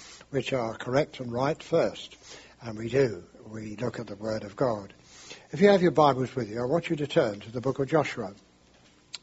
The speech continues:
We're going to try and speak about Joshua this morning and, uh, say a few words about him. Uh, and, uh, I, I want to, first of all,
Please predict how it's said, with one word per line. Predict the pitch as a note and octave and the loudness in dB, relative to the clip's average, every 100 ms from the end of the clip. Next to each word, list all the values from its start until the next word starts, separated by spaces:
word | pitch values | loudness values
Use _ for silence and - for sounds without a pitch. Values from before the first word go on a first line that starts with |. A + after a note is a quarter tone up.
| - | -6
We're | A#2+ | 2
going | D3 | 2
to | G#2+ | 2
try | - B2+ A2+ | -2 0 -2
and | G#2 | -6
speak | - C#3+ A#2 | 0 0 0
about | A#2+ A#2+ - - - - | -2 -2 -6 -20 -20 -14
Joshua | - C#3+ C3+ - B2 | 2 4 4 2 2
this | G#2+ A#2+ - | 0 -4 -2
morning | A#2+ A2 C3 B2+ | -4 -2 -2 -2
and, | A2 G#2 | -6 -6
uh, | A#2 A2 - - - - | -8 -8 -16 -20 -20 -14
say | - C#3 B2+ B2 A2 | 0 2 2 0 -6
a | G2 | -10
few | - C3+ | -4 -2
words | A#2 C3+ C3 - | 2 4 2 0
about | A#2 B2 A#2 | -2 -2 -2
him. | - C#3 E3 G3 - - - - - | 0 0 0 -4 -12 -20 -20 -20 -14
Uh, | A#2 A2+ | -12 -8
and, | B2+ B2+ B2 | -6 -4 -4
uh, | B2 B2 D3 | -2 -2 -4
I, | - A2+ A#2+ B2 - | -10 -14 -10 -8 -6
I | |
want | B2 B2+ C3 | -2 -2 -2
to, | - A#2+ A#2+ | -6 -6 -6
first | A#2+ - C3+ A#2+ | -10 0 0 0
of | A#2+ | -4
all, | A#2+ A#2 A2+ | -4 -4 -6